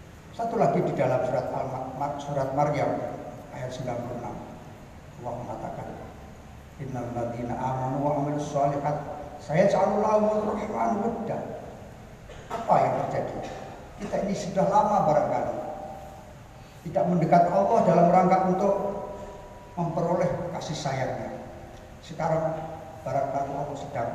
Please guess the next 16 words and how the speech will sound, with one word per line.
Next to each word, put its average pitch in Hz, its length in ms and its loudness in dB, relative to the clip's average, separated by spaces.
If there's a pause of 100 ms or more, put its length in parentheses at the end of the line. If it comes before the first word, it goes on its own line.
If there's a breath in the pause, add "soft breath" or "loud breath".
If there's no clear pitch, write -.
(140)
menegur 127 480 -6
kita, 131 160 -6 (560)
marah 160 320 2
dengan 147 240 0
kita, - 280 0 (1000)
seolah-olah 147 400 2
sendiri 135 320 -2
kasih - 240 0
sayang. 139 400 0 (880)
Ya, - 120 -12 (360)
karena 135 240 -6
kita 139 160 -2
merasa 135 480 0
cukup 175 320 -2 (800)
atau - 160 -6
merasa 135 440 2